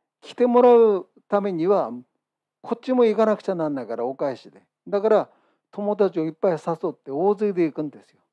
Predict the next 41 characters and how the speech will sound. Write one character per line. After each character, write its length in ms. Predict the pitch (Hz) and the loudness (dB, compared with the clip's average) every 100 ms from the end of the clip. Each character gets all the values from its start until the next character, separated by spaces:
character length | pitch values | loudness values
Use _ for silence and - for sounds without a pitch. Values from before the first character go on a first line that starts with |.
| _ _ _ _ - | _ _ _ _ -10
そ 100 | 185 | -10
し 100 | - | 0
て、 320 | 226 165 131 - | 2 2 -4 -10
向 160 | 160 | -8
こ 180 | 156 190 | -2 -2
う 60 | 190 | 0
で 240 | 220 139 _ _ - | -2 -4 _ _ -12
旅 120 | 214 | -10
行 200 | - 202 | -4 -4
も 120 | 180 | -4
し 380 | - - - - | -10 -16 -20 -14
て 100 | 160 | -12
く 140 | - - | -12 -16
る。 160 | - _ _ _ _ _ _ _ _ _ _ | -18 _ _ _ _ _ _ _ _ _ _
向 140 | 170 | -12
こ 160 | 175 202 | -2 -2
う 40 | |
に 80 | 196 | -2
行 80 | 196 | -6
っ 40 | - | -2
て 200 | 185 151 | -2 -2
講 260 | 185 190 | -4 -2
演 100 | 185 | -2
を 80 | 175 | -6
し 60 | - | -4
て、 320 | 170 143 - | -4 -4 -10
写 180 | - 175 | -10 -10
真 240 | 165 185 175 | -10 -14 -8
展 180 | 180 | -8
だ 140 | 165 156 | -6 -8
け 80 | 147 | -8
で 100 | 127 | -10
は 120 | 120 | -14
ね、 100 | 117 120 | -14 -8
申 140 | 160 | -6
し 100 | - | -6
訳 180 | 147 151 | -6 -8
な 160 | 143 | -14
い 60 | 127 | -16
ん 60 | 95 | -20
で。 160 | - | -20